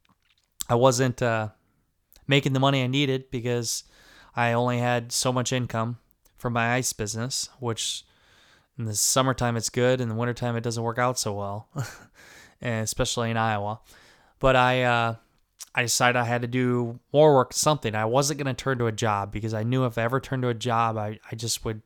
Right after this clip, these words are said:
get back in that comfort zone. I didn't want that. And with a degree, heck, I could get any high-paying job. I could get a really high-paying job, but I don't wanna work for anybody. I wanna be my own thing. So I signed up for some more agencies.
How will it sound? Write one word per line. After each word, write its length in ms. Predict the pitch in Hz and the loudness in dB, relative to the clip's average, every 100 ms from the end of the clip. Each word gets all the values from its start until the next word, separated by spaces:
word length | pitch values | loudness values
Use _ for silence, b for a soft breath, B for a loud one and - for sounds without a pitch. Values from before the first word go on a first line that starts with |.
| - | -12
get 160 | 120 | -10
back 280 | 120 120 123 | -6 -6 -4
in 100 | 127 | -4
that 300 | 117 110 - | -4 -6 -10
comfort 460 | - 135 120 127 101 | -4 -4 -2 -8 -8
zone. 240 | 101 101 | -10 -10
I 80 | 101 | -8
didn't 300 | 120 117 120 | -8 -8 -6
want 300 | 117 135 156 | -2 -2 -4
that. 260 | 135 - - _ B B B B | -12 -14 -18 _ B B B B
And 160 | 127 127 | -6 0
with 160 | 151 143 | 0 0
a 40 | |
degree, 380 | 120 104 143 143 | -4 0 0 2
heck, 220 | 120 127 | -2 -4
I 100 | 135 | -6
could 240 | 139 123 - | -6 -14 -8
get 160 | 131 120 | -4 -2
any 260 | 123 160 | 0 -2
high-paying 540 | 113 120 110 - 110 104 | -2 -4 -6 -8 -8 -8
job. 400 | 107 101 101 101 | -8 -8 -10 -12
I 100 | - | -10
could 240 | 117 131 117 | -8 -8 -6
get 140 | 123 | -4
a 40 | 123 | -2
really 280 | 131 185 | 0 0
high-paying 420 | 147 117 110 110 104 | -2 -4 -6 -8 -8
job, 360 | 107 101 101 | -6 -6 -8
but 180 | 110 113 B B B B | -10 -12 B B B B
I 80 | 131 | 0
don't 160 | 147 | 2
wanna 160 | 151 151 | 2 2
work 240 | 156 175 | 0 -4
for 120 | - 117 | -8 -12
anybody. 260 | 104 104 | -10 -10
I 60 | 104 | -6
wanna 220 | 123 131 | -4 -4
be 140 | 127 | -4
my 160 | 127 120 | -4 -2
own 180 | 123 123 | -4 -4
thing. 300 | 131 117 113 _ _ _ _ _ _ - - | -8 -10 -12 _ _ _ _ _ _ -12 -6
So 440 | - 143 135 131 B B B B B | 2 4 4 2 B B B B B
I 120 | 127 | -2
signed 300 | - 143 135 | 2 2 2
up 80 | 127 | -2
for 140 | 127 | -4
some 160 | - 131 | -4 0
more 180 | 131 | 0
agencies. 640 | 127 135 139 - 139 135 | 2 0 -2 -4 -4 -4